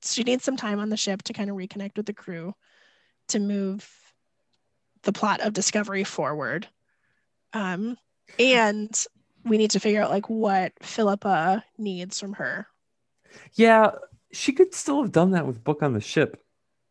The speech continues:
Speaker 2: Just
Speaker 1: Yeah.
Speaker 2: put Jim and Pam together
Speaker 1: <laughs>
Speaker 2: right away,
Speaker 1: At the beginning
Speaker 2: and
Speaker 1: of the
Speaker 2: th-,
Speaker 1: show.
Speaker 2: and then we can see the rest of it, you know?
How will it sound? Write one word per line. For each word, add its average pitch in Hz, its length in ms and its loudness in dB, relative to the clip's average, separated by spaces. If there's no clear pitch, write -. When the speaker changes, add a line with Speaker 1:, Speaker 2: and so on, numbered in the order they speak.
Speaker 2:
Just 160 140 -6
Speaker 1:
Yeah. 214 100 2
Speaker 2:
put 147 80 -4
Jim 147 320 4
and 160 160 2
Pam 151 420 4
together 113 720 4
Speaker 1:
<laughs> - 480 -2
Speaker 2:
right 147 200 6
away, 131 360 8
Speaker 1:
At 117 40 8
the 110 80 8
beginning 220 180 4
Speaker 2:
and - 80 6
Speaker 1:
of - 40 6
the 139 60 8
Speaker 2:
th-, - 80 4
Speaker 1:
show. 226 240 -2
Speaker 2:
and 151 160 2
then 160 140 4
we 160 100 2
can 156 280 2
see 170 280 -2
the 156 140 2
rest 156 340 2
of 90 120 0
it, - 180 -10
you 101 140 2
know? 127 280 2